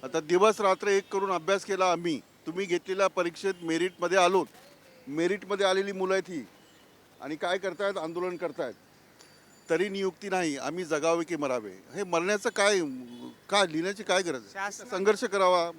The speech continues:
Speaker 1: माणसाने मेलं नाही
Speaker 2: संघर्ष करण्याचे दिवसच राहिले नाही. जवळपास पाच महिने झाले आम्ही संघर्षच करत आलोय, पण शासनाला अजून पण चेव नाही. फक्त आम्हाला ह्या ऑफिसहून त्या ऑफिसला, त्या ऑफिसहून ह्या ऑफिसला फिरवत आहेत.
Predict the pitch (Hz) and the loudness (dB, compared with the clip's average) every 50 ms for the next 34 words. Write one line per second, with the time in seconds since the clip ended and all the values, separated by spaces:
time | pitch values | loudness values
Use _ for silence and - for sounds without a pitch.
0 | 147 123 135 147 143 151 147 180 175 175 165 160 160 180 180 196 285 277 - - | -14 -8 -4 -2 -2 -2 -4 -4 -4 -2 -2 0 0 0 -2 -4 -6 -8 -4 -4
1 | 294 277 - 254 254 247 254 269 262 208 269 226 202 240 240 233 - 269 247 - | -4 -2 0 0 -2 0 0 -4 -6 -6 -6 -6 -6 -6 -6 -6 -8 -8 -6 -4
2 | 262 247 247 240 240 247 214 175 214 233 240 247 247 214 254 254 247 - - - | -2 -2 -2 -4 -6 -8 -8 -6 -4 -2 -2 -2 -4 -4 -4 -6 -6 -6 -12 -8
3 | - 220 220 240 254 - - 247 254 254 254 262 269 269 233 254 247 240 240 240 | -4 0 0 0 0 -2 -6 -6 -6 -4 -4 -4 -6 -6 -4 -6 -4 -4 -4 -4
4 | 240 247 - - - 247 247 254 277 277 262 - 311 285 - - 277 262 247 214 | -4 -6 -8 -8 -8 -6 -4 -2 -2 -2 -2 -2 -6 -8 -6 -6 -4 -4 -4 -4
5 | - 214 202 190 175 - - - - - - 262 226 233 214 - 247 226 233 233 | -6 -8 -8 -8 -10 -12 -14 -20 -20 -20 -16 -12 -12 -12 -10 -4 -2 -2 -2 -2
6 | - 277 277 269 269 254 233 220 220 220 214 277 285 269 - 285 294 277 233 - | -4 -8 -8 -6 -4 -4 -2 -4 -4 -4 -4 -6 -8 -6 -4 -4 -4 -4 -4 -4
7 | 285 269 254 240 226 180 151 - - - - - - - 254 233 - - - 294 | -2 -2 -2 -2 -6 -8 -10 -12 -20 -20 -20 -18 -12 -12 -12 -12 -8 -2 0 2
8 | 285 277 262 285 285 285 269 226 208 233 247 262 269 262 - 277 262 - - 277 | 2 2 0 -2 -4 -4 -4 -6 -2 0 0 0 0 0 -4 -8 -10 -8 -8 -8
9 | 262 226 - 254 254 269 269 269 - 277 254 - 269 269 262 247 - 240 262 262 | -10 -8 -4 0 2 2 2 0 -2 -8 -10 -8 -6 -6 -6 -6 -4 -2 -2 -2
10 | 262 247 269 247 - 269 247 208 196 208 226 240 240 262 240 - 240 240 214 - | -2 -4 -8 -12 -12 -12 -12 -10 -4 -2 -2 -2 -2 -4 -10 -8 -8 -8 -6 -4
11 | 233 233 233 208 208 190 | -4 -4 -4 -4 -6 -8